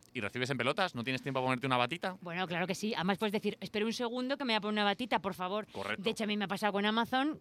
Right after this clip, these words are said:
Speaker 2: que, sobre todo en el confinamiento, me llegaba, que estás en tu casa, no te digo que estés en pelotas, pero vamos, que yo voy como, "Ulele", con los pezones ahí, ombligo,
Speaker 1: <laughs>
Speaker 2: pezón, ombligo, pezón, que es como dos calcetines llenos de arena.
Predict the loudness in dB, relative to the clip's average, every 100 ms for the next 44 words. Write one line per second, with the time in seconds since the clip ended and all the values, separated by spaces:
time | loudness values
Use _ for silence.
0 | -8 -4 -4 -4 -6 -6 -4 -2 -2 -4
1 | -4 -4 -4 -4 -2 -2 -2 -2 0 -2
2 | -2 -10 -10 -10 -6 -2 0 0 -2 -6
3 | -4 -2 -4 -4 -4 -6 -6 -8 -10 -8
4 | -8 -10 -14 -20 -16 -12 -4 0 2 4
5 | 4 6 6 6 6 6 4 4 4 4
6 | 4 4 4 4 6 4 6 4 6 4
7 | 4 6 6 6 2 -2 -4 -6 0 2
8 | 6 6 6 6 6 4 6 6 6 4
9 | 2 4 4 2 2 2 2 2 2 2
10 | 0 0 0 -2 -2